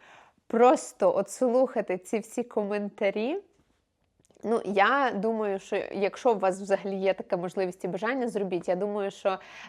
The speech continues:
е, це просто буде настрій, е, на висоті. Так ось, але є один,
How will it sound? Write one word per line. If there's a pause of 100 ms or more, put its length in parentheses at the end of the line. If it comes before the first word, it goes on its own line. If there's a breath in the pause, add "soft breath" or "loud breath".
(100)
е,
це
просто
буде
настрій,
е,
на
висоті. (480 soft breath)
Так
ось, (360)
але
є
один,